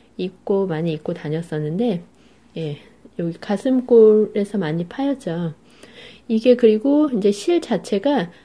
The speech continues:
좀 이렇게 처지는 스타일, 이렇게 루즈한 스타일이에요. 지금 딱 보시기에는 별로 포-, 이 박시해 보이지 않죠. 근데 실제로는, 예,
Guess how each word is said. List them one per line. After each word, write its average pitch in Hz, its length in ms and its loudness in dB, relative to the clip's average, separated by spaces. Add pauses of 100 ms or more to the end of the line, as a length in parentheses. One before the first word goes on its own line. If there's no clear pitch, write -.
(120)
좀 - 160 -6
이렇게 220 200 2
처지는 339 1000 2
스타일, 285 580 -2
이렇게 - 220 -2
루즈한 254 760 0
스타일이에요. 247 840 -2 (340)
지금 240 380 -2
딱 311 180 -6
보시기에는 220 1000 0 (800)
별로 208 600 0
포-, - 280 -12 (160)
이 180 240 2 (160)
박시해 330 380 0
보이지 285 340 -6
않죠. 156 380 -6 (880)
근데 208 240 2
실제로는, 294 920 0
예, 170 160 -4